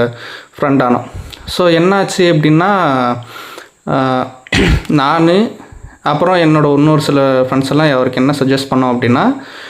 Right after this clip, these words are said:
"நீங்க எங்ககிட்டயே கூட சேவை எடுத்துக்கோங்க, எடுத்துட்டு நீங்க வித்துட்டு பணம் கொடுங்க" அப்படின்ற மாதிரி சொன்னோம். ஏன்னா ரொம்ப க்ளோஸா தான் இருந்தோம். அவரு திருச்சி சைடு, நான் நாமக்கல், இன்னொருத்தர் ஃப்ரெண்டு வந்து கரூர், சேலம், அப்படி லோக்கல்லையே இருந்தோம்.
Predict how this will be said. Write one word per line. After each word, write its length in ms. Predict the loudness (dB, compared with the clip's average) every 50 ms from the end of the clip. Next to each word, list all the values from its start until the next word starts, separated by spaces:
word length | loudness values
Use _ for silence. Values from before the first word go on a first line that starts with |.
| -20 -10 _
"நீங்க 180 | -2 0 2 2
எங்ககிட்டயே 420 | 2 2 2 2 2 2 2 2
கூட 160 | 2 2 0 0
சேவை 280 | 0 0 0 0 2
எடுத்துக்கோங்க, 500 | 2 0 0 -2 0 0 0 2 2 2 2 0 0 -2 -4 -10 -16 -20 -20 -20 -16 -6 -2
எடுத்துட்டு 480 | 0 0 0 0 0 0 0 2 4 4
நீங்க 200 | 4 4 4 4
வித்துட்டு 320 | 2 0 0 0 0 0
பணம் 260 | 0 2 0 2 2
கொடுங்க" 260 | 2 2 2 2 2
அப்படின்ற 320 | 2 0 0 0 0 0 2
மாதிரி 260 | 2 2 0 0 0
சொன்னோம். 220 | 0 0 0 0
ஏன்னா 200 | 0 0 0 2
ரொம்ப 200 | 2 2 2 2 2
க்ளோஸா 460 | 2 2 2 2 2 2 0 0 2
தான் 360 | 2 2 2 2 2 2 2 2
இருந்தோம். 320 | 2 2 2 2 2 0 0 -4 -12 -18 -18 -18 -20 -16 -10 -4
அவரு 300 | -2 0 2 2 4 4 4 4 4 4 4 4 4 4 4 4 2 2 0 0
திருச்சி 320 | 0 0 0 2 0 -2
சைடு, 320 | 0 0 0 0 2 2 2 2 2
நான் 280 | 2 0 0 0 0 0
நாமக்கல், 680 | 0 2 2 2 0 0 0 2 2 2 2 2 0 0
இன்னொருத்தர் 480 | 0 2 2 2 2 0 0 -2 -4 -4
ஃப்ரெண்டு 360 | -2 0 0 2 2 4 4
வந்து 300 | 4 2 2 2 4 4 4 4 4 4 4 4 2 2 0 -2 -4 -8 -16 -20 -12 -6
கரூர், 580 | -2 0 2 4 4 4 4 4 4 4 2
சேலம், 400 | 2 0 0 2 2 2 2 2
அப்படி 260 | 0 0 0 0 2
லோக்கல்லையே 520 | 2 2 2 0 0 0 2 2 2 2 2
இருந்தோம். 320 | 2 2 2 0 0 -2